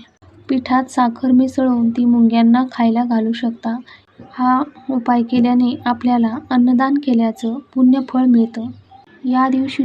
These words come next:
तुम्ही स्नानाला नदीवर जाऊ शकता आणि त्या ठिकाणी तुम्ही माशांना पिठाचे गोळे खायला देऊ शकता. याने देखील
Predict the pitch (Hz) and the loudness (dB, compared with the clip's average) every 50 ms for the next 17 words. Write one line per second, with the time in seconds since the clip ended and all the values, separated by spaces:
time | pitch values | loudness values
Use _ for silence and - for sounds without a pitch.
0 | 254 285 269 262 262 262 254 254 - - 240 233 233 233 240 240 240 233 226 220 | -2 0 2 2 2 2 0 -2 -2 -2 0 2 2 2 2 2 0 0 -2 -4
1 | 233 - - - - 240 247 240 240 247 247 247 262 269 254 - 240 226 226 233 | -6 -10 -8 -4 0 0 2 2 2 2 0 0 0 -2 -2 0 0 0 0 0
2 | 240 - 247 233 233 - - 233 233 262 294 - - - - _ _ _ - 247 | -2 -2 -4 -6 -6 -6 -6 -6 -6 -6 -8 -14 -20 -20 -20 _ _ _ -4 0
3 | 233 240 240 240 233 - 277 277 285 277 - 277 262 247 247 240 240 233 233 254 | 2 2 2 0 -2 -4 -2 -2 -2 -2 -2 -2 -2 -2 0 0 0 -2 -2 -2
4 | 247 240 240 233 233 226 233 247 254 247 - 285 269 269 254 240 233 226 233 - | 0 0 0 0 0 0 0 0 0 -2 -2 -2 -2 -2 -2 -2 -2 -4 -4 -6
5 | 254 254 254 254 254 254 - 277 262 233 226 226 226 226 233 233 - - 226 220 | -6 -4 -4 -4 -4 -2 -2 -2 -2 0 0 2 2 0 0 -2 -4 -6 -6 -4
6 | 220 226 233 233 226 233 226 220 233 226 - 233 233 - - - 226 240 - - | -2 -2 -2 0 0 0 0 0 0 -2 -2 -4 -6 -8 -10 -14 -14 -14 -16 -18
7 | _ _ _ _ - - 240 240 240 247 247 226 240 226 233 - 240 240 | _ _ _ _ -8 -6 -2 0 0 0 0 0 -2 -2 -2 -4 -6 -6